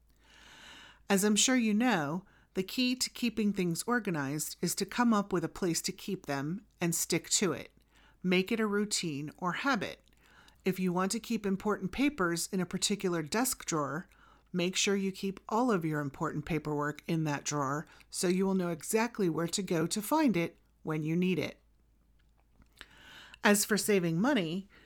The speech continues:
being organized will keep you from buying items you already have but have forgotten about or lost. If you bought a box of paper clips but didn't put them in your desk drawer right away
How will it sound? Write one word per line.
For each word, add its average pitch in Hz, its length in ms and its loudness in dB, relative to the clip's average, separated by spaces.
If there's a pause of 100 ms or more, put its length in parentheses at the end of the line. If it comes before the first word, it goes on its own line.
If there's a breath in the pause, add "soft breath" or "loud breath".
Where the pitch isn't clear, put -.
(320 soft breath)
being 277 240 6
organized 208 600 2
will 202 60 -2
keep 208 320 -4
you 214 100 -2
from 208 240 0
buying 175 480 2
items 160 400 0
you 175 160 2
already 151 360 2
have 185 680 2
but 214 100 0
have 208 160 0
forgotten 214 460 0
about 170 420 0 (120)
or 175 180 2
lost. - 600 0 (800 soft breath)
If 208 160 4
you 214 80 2
bought 214 220 2
a 226 40 2
box 190 320 0
of 170 120 -4
paper 220 260 0
clips - 560 -6 (240)
but 190 120 -2
didn't 208 260 0
put 220 220 -2
them 190 160 0
in 180 160 0
your 170 140 2
desk 196 440 0
drawer 147 360 0
right 151 240 -2
away 143 520 -2